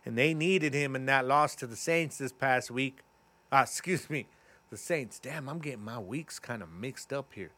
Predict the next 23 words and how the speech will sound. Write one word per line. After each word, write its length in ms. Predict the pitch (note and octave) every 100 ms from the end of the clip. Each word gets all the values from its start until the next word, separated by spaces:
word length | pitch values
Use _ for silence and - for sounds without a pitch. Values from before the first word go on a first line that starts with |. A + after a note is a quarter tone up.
| _ _ _ _
I 120 | -
seriously 500 | A#2 - E3+ C#3+ -
just 300 | A#2+ B2+ A#2+
said 320 | - A#2 G#2+ - _ _
they 160 | - A#2
needed 340 | A#2+ C3 B2
him 200 | G#2+ G#2 G2 _ _ _
in 80 | G2
that 200 | G#2+ G#2+
loss 360 | G#2+ A2+ G#2 G2+
against 340 | G2+ G#2+ -
the 60 | F2+
Saints. 540 | - A2+ F#2 - - _ _ _ _ _ -
Okay, 380 | G#2 A2+ A2 - - -
I 100 | B2
literally 420 | C3+ C#3+ C3 B2
watched 460 | G#2+ B2 C3 - -
the 60 |
Bucs 640 | F#2+ - C#3 A2+ - - - _ _ _ _
beat 260 | B2 D#3 C3+
the 60 | A#2+
damn 320 | A#2 A#2+ G#2
Saints. 600 | - C3+ G2+ _ -